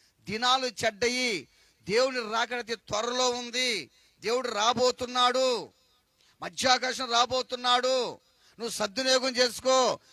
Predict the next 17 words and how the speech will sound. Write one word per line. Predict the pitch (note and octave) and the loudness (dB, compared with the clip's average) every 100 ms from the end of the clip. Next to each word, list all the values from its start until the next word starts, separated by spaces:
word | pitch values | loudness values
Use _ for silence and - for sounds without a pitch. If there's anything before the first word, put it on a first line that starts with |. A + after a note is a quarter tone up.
| _ - | _ -4
ఏ | G3+ C4+ | 2 2
స్థితిలో | - A#3+ C4 | 0 0 0
పడిపోయినావో | - F3 G#3 C4 C4+ C4+ C4+ C4+ C4 - - - | 0 -2 -2 -2 0 2 4 6 6 4 -8 2
ఆ | A3 | 4
స్థితి | B3 - C#4 | 4 0 -4
మనం | C4+ C4+ | -2 -4
జ్ఞాపకం | G3+ A3 C#4 - D4+ | 0 4 4 4 0
చేసుకోవాలి. | C#4+ C#4 A#3 B3+ A3+ F#3 C3 G#2 _ _ _ _ _ _ _ _ _ _ | 2 2 2 2 2 0 -6 -12 _ _ _ _ _ _ _ _ _ _
దావీదు | A2+ C#3+ F#3 F#3+ F#3 | -6 -4 -4 -8 -8
కూడా | F#3 F#3 G#3+ A#3+ _ _ _ _ _ _ _ _ | -6 -6 -8 -10 _ _ _ _ _ _ _ _
బత్షెబాతో | B2+ - G3+ F#3+ F#3 F#3+ | -14 -10 -8 -8 -8 -10
పాపం | F3 C#3+ F#3 E3+ | -12 -12 -12 -14
చేసిన | E3+ E3+ D#3+ | -16 -16 -12
తర్వాత | D#3 D#3 D#3 F#3+ G3+ A3 _ _ _ _ _ | -12 -10 -10 -10 -12 -14 _ _ _ _ _
మామూలుగానే | B2+ D3 E3+ F3+ E3+ F3+ | -8 -6 -6 -6 -6 -4
ఉన్నాడు | F#3 F3+ E3+ | -4 -4 -6
అతను, | D#3+ D3+ | -8 -16